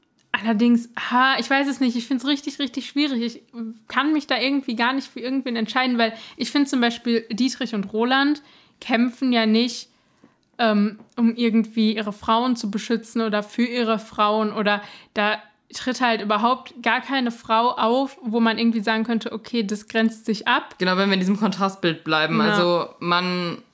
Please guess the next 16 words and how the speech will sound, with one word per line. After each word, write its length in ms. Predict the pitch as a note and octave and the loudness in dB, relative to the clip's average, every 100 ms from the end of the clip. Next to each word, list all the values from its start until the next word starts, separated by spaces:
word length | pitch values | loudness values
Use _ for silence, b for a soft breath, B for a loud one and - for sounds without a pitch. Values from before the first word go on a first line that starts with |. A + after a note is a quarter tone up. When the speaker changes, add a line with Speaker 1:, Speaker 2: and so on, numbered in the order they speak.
| - | -10
Speaker 2:
beweist 520 | E3 E3 E3 F3+ - | -4 0 0 -2 -4
sich 280 | F3 E3+ - | -4 -2 -2
als 260 | E3+ E3+ | -2 -2
komplettes 320 | - F#3 E3+ | -2 -2 -2
Kontrastbild 560 | E3 F#3+ F3+ F#3 F3 D#3+ | -4 -4 -2 -4 -4 -4
zu 80 | F3 | -4
der 100 | D#3+ | -4
Frau, 280 | E3 D#3+ D#3+ | -2 -2 -2
die 120 | D#3 | -2
nur 140 | D#3+ | -2
an 120 | D3 | -2
der 100 | D#3 | -2
Seite 280 | D3+ D#3 D#3+ | -2 -2 -4
steht 240 | - E3 D#3 | -6 -6 -6
und 140 | C#3 | -6
um, 240 | D3 D#3 | -6 -8